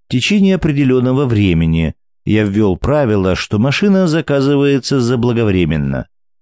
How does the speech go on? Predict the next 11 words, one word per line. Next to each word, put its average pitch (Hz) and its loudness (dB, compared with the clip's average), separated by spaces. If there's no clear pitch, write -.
То 139 2
есть 110 2
до 110 0
вечера 156 0
предыдущего 113 0
дня 127 -2
составляются 127 0
заявки 104 0
на 135 0
текущий 95 -2
день. 85 -4